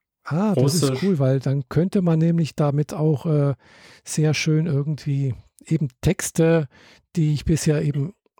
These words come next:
Speaker 1: als E-Book habe,
Speaker 2: Mhm.
Speaker 1: äh,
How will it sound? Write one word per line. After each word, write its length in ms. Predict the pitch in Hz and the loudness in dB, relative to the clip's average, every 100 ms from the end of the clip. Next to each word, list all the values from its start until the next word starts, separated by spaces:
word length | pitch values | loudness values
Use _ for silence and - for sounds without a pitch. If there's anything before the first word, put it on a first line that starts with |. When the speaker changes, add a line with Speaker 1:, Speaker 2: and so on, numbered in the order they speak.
| _ _ _ | _ _ _
Speaker 1:
als 520 | 147 151 - - - _ _ _ _ _ _ _ | 0 0 -2 -10 -14 _ _ _ _ _ _ _
E-Book 500 | 180 226 175 - - | -2 2 0 -2 -2
habe, 480 | 131 143 160 247 254 | 2 2 2 2 0
Speaker 2:
Mhm. 400 | 131 131 143 180 _ _ _ _ _ _ _ 165 | -2 -4 -6 -10 _ _ _ _ _ _ _ 0
Speaker 1:
äh, 560 | 180 180 180 180 180 | 2 4 4 4 2